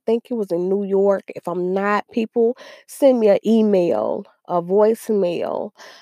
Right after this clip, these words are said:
um, and let me know. But it was a nursing home, I think in New York, um, to where they had, like, eighteen bodies, um, in the morgue, and it only supposed to hold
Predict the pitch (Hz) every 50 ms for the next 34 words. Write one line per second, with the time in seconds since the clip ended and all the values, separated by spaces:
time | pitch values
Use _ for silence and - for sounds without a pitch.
0 | - _ _ - 202 208 190 180 185 - - 196 202 196 196 190 - 196 208 208
1 | 208 208 208 202 185 175 160 180 180 180 156 - - 185 196 196 185 180 - -
2 | - - 170 160 147 165 170 175 190 202 208 208 - 190 190 190 - 214 190 180
3 | 175 165 165 165 175 - - 262 269 - _ - 254 294 320 349 349 311 294 269
4 | 247 247 226 190 190 - - _ - - _ _ _ _ _ _ _ _ _ _
5 | _ _ _ _ _ _ _ _ - - - - - - - - - _ _ -
6 | 208 214 196 196 202 208 - - 226 214 190 175 190 - - 220 196 175 180 170
7 | - - - - 202 - - - 233 240 233 220 196 190 175 170 170 180 185 -
8 | 233 - 269 269 - _ _ _ - - _ _ _ _ _ _ _ _ - -
9 | - _ _ _ _ 202 214 208 202 - - 208 233 202 202 208 208 214 208 214
10 | 233 254 226 190 165 110 180 196 202 202 208 202 196 - 196 185 196 208 - -
11 | 170 -